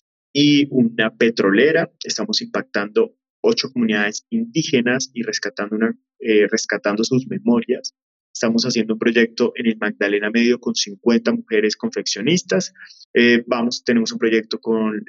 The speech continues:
con una aerolínea, con latam. O sea, tengo tantos proyectos que creo que no terminaríamos este podcast.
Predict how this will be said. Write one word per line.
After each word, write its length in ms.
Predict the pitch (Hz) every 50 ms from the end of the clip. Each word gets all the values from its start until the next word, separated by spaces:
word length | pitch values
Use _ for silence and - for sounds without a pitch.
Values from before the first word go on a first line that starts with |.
| - -
con 140 | - 117 113
una 100 | 113 110
aerolínea, 500 | 110 107 110 104 107 113 117 113 113 110
con 200 | - 117 110 101
latam. 500 | 95 95 - 165 175 185 190 185 - -
O 300 | - - - - _ -
sea, 200 | - 165 156 160
tengo 240 | 160 165 156 170 165
tantos 260 | 175 180 175 180 185
proyectos 560 | - - 143 135 131 147 151 151 170 170 165 -
que 380 | - 147 - - - - _ _
creo 200 | - 127 123 113
que 100 | 117 113
no 240 | 113 117 117 113 113
terminaríamos 760 | - 120 113 117 113 110 107 104 107 107 107 107 110 107 -
este 220 | 113 107 - 113 104
podcast. 460 | - 110 107 - - - - -